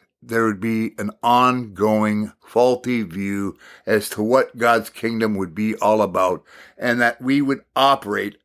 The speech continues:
people around the world would operate with a faulty mindset as to what the kingdom of God is all about. And it takes God to reveal God.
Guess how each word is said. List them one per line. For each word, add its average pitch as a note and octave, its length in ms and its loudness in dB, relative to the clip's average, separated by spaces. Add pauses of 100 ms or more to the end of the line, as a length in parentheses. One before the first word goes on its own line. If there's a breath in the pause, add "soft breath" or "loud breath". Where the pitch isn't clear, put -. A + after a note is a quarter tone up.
(200)
people E3 500 -2
around C#3+ 440 2
the A#2+ 120 4
world B2+ 520 2
would G#2+ 300 -2
operate B2 580 2 (260 soft breath)
with A2+ 180 -4
a A#2 140 0
faulty E3 800 2 (100)
mindset B2+ 680 -2 (200 soft breath)
as A2+ 200 -2
to B2+ 120 -10
what C#3+ 240 2
the - 80 -12
kingdom D#3 380 -2
of A#2 160 -4
God C3 340 2 (200 soft breath)
is A#2 220 -4
all D3 320 4
about. A#2 480 2 (300 soft breath)
And C3 100 -2
it - 160 -4
takes D#3+ 400 0
God C#3 640 2
to A#2 100 -10
reveal A#2 420 0
God. G#2 360 -2